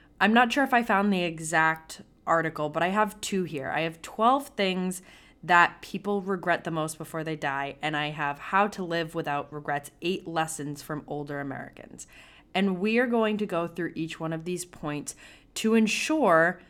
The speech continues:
that you do not make these mistakes. Not only are we gonna talk about what it is in regards to what the, the actual articles have, but we're also going to talk about what you can do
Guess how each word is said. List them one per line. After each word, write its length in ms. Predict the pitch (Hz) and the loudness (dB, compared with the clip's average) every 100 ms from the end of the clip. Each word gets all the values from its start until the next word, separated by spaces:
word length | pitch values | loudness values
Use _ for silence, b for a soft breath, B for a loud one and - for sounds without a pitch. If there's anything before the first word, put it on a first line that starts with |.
| B B - | B B -8
that 300 | 170 208 - | 6 6 6
you 360 | 185 190 240 262 | 0 2 4 4
do 220 | 240 240 | 2 2
not 260 | 196 196 | 2 2
make 260 | 175 175 175 | 0 -6 -6
these 220 | 170 170 | -8 -6
mistakes. 420 | 175 160 156 135 | -8 -6 -4 -4
Not 140 | 185 208 | -2 0
only 220 | 262 262 | 2 2
are 40 | |
we 80 | 226 | 2
gonna 160 | 214 196 | 0 0
talk 200 | 196 180 | -2 0
about 180 | 170 156 | 0 2
what 220 | 165 175 | 0 0
it 100 | 160 | 0
is 260 | 165 185 180 - _ _ - | 0 0 -2 -4 _ _ -6
in 160 | 175 | -4
regards 340 | 175 160 160 160 | 0 0 0 0
to 100 | 185 | -4
what 400 | 160 156 160 - B B B 165 | -2 2 2 0 B B B -6
the, 320 | 175 165 160 | 0 0 -2
the 140 | 180 | 2
actual 380 | 165 175 - 175 170 | 2 2 -2 -4 0
articles 520 | 160 185 247 247 240 | 0 0 -2 -4 2
have, 340 | 247 254 247 B B B B _ _ - | 4 4 2 B B B B _ _ -2
but 200 | 185 185 | 0 2
we're 180 | 202 - | 0 2
also 460 | 190 220 226 247 | 2 2 0 -4
going 340 | 202 185 180 185 | -2 -2 -2 -6
to 100 | 185 | -6
talk 300 | 175 156 - | -4 -4 -6
about 480 | 156 151 147 143 - _ | -6 -4 -4 -4 -10 _
what 520 | 156 151 160 196 202 | -18 -8 0 0 0
you 340 | 160 156 180 180 | -6 -8 -6 -2
can 260 | 214 196 | -2 0
do 400 | 190 208 214 208 | 2 2 2 0